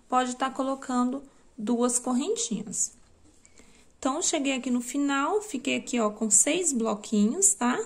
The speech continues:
Seis bloquinhos de três pontos altos, separado apenas por uma correntinha. Faço uma correntinha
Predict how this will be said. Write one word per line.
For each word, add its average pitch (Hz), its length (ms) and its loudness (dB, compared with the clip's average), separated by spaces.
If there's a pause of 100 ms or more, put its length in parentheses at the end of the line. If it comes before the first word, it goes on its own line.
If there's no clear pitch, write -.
(120)
Seis 247 360 2
bloquinhos 233 440 0
de 220 120 -2
três 254 340 2
pontos 240 400 0
altos, 202 440 2 (380)
separado 247 560 2
apenas 247 400 2
por 269 200 2
uma 240 180 2
correntinha. 254 640 -4 (800)
Faço 240 640 2
uma 208 240 4
correntinha 302 800 -2